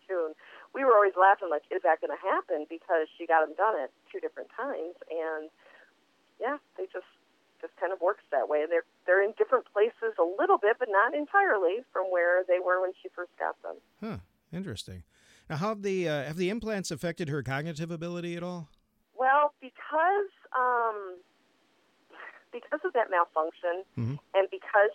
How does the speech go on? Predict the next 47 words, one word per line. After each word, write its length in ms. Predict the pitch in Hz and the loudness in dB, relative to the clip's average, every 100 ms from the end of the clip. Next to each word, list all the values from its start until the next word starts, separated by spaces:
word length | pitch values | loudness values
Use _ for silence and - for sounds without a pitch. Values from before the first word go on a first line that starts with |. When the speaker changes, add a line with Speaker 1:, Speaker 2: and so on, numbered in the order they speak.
| - | -4
Speaker 1:
she 120 | 196 | -4
had 200 | 202 170 - _ - | 4 4 2 _ -6
two 100 | 202 | 2
malfunctions, 760 | 196 190 190 185 - 180 175 180 _ _ _ _ - | 4 4 2 -2 -2 -2 -2 -2 _ _ _ _ -2
and 120 | 180 | -2
because 380 | 175 - 196 190 - _ | -2 2 4 4 0 _
she 100 | 180 | -2
was 160 | 170 165 | -2 0
what 180 | 165 - | -2 -2
we 240 | 180 185 175 | -6 -8 -2
label 400 | 165 156 143 - - | 0 0 -2 -6 2
off 240 | 165 175 - - | 6 6 2 0
air, 400 | 175 165 185 247 _ _ _ - | 4 6 4 0 _ _ _ -10
so 60 | 165 | -8
Speaker 2:
Right. 160 | 110 | -8
Speaker 1:
she 60 | 104 | -8
was 140 | 220 - | -8 0
not 200 | 185 - _ - | 0 0 _ -8
hearing, 520 | 277 262 170 139 160 - _ _ _ - | -2 0 0 -4 -8 -14 _ _ _ -12
and 100 | 175 | -8
she 80 | 202 | -10
had 100 | 175 | -6
just 140 | 233 254 | -6 -6
started 260 | - 233 202 - _ | 2 2 2 -8 _
school. 300 | 185 160 - _ _ _ - | -2 -2 -4 _ _ _ -14
Speaker 2:
Oh, 240 | 131 135 | -8 -8
Speaker 1:
So 40 | 120 | -8
she 40 | |
Speaker 2:
no. 60 | - | -6
Speaker 1:
was, 140 | 196 - _ - | -6 -8 _ -16
she 100 | 254 | -6
was 120 | 233 - _ | -6 -6 _
two 140 | 277 311 | -6 -2
and 120 | 330 | 0
a 60 | |
half 420 | 277 240 175 156 - _ _ _ _ _ | 0 2 6 6 4 _ _ _ _ _
when 160 | 175 196 | -4 -2
this 120 | 226 | -2
happened, 600 | - 220 180 - 165 160 - | -2 2 2 2 -2 -2 -8
and 120 | 170 | -10
she 120 | - | -12
had 80 | 185 _ | -16 _
just 200 | 208 214 _ | 0 0 _
started 360 | 214 202 196 - | 2 4 2 -4
a 80 | 175 - - | -8 -6 -2
center-based 720 | 175 175 180 165 160 - _ | 0 0 0 0 -2 -6 _
program, 600 | 185 170 - 151 147 | 0 0 0 -4 -6